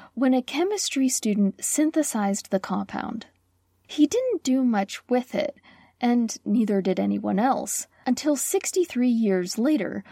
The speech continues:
when Swiss chemist Paul Hermann Muller rediscovered the compound and identified its impressive insect-killing properties. D D T is colorless and odorless, and because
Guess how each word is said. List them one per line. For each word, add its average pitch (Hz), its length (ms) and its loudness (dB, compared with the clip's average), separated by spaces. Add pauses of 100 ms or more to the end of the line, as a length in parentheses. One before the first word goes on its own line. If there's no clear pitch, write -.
(200)
when 254 400 2
Swiss - 480 0
chemist 196 680 -2 (100)
Paul 233 300 0
Hermann 208 540 0
Muller 220 480 0 (200)
rediscovered 262 720 0
the 196 80 -2
compound 202 640 -4 (340)
and 247 140 4
identified 226 960 0
its 214 220 -2
impressive 254 800 0 (120)
insect-killing 196 920 0
properties. - 800 -2 (880)
D 285 140 4
D 523 60 -2 (100)
T 233 360 2 (100)
is 220 160 0
colorless 262 800 -2 (200)
and 196 220 0
odorless, 190 760 -4 (720)
and 226 140 2
because 330 560 2